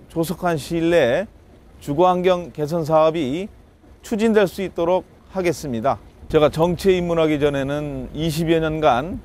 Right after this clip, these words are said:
검사 생활을 해서 그런지 선공후사, 개인적인 이익보다는 먼저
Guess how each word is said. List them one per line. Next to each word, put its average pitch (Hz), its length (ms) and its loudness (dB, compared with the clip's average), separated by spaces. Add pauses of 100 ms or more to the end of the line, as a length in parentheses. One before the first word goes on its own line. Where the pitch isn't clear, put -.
검사 156 420 2
생활을 147 400 0
해서 135 200 -4
그런지 127 560 -4 (400)
선공후사, 185 1160 0 (1080)
개인적인 180 500 4
이익보다는 156 680 -2
먼저 156 540 2